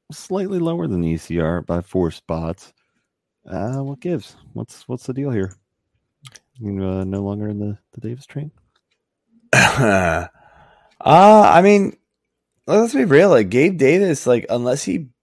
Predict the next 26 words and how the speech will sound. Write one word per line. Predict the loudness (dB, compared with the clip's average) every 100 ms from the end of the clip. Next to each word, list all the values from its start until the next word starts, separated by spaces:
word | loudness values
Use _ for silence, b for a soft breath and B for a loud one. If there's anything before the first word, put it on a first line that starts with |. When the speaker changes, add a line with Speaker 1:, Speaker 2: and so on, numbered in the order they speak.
| -12
Speaker 2:
breaks, | -6 -6 -6 -8
like, | -6
a | -6
big | -6 -6 -6
play, | -10 -12 -10 -8 -10 -14 _ _ _ _ _ _ _ _
he | -8
really | -4 -2
hasn't | -2 -2 -4
done | -4 -2 -2
much. | -4 -10 -18 -20 _ _ _
I | -6
mean, | -2
yeah, | 0
we | 2 4
liked | 4 2 -2
six, | -14 -6 -6 -6
six, | -8 -6 -6 -8
and | -10
seven | -2 -2 -2 -4
targets | -2 -2 -4 -8
the | -6
last | -6 -6 -8
three | -10 -8
weeks | -8 -10 -12
he's | -16
played. | -8 -6 -6 -8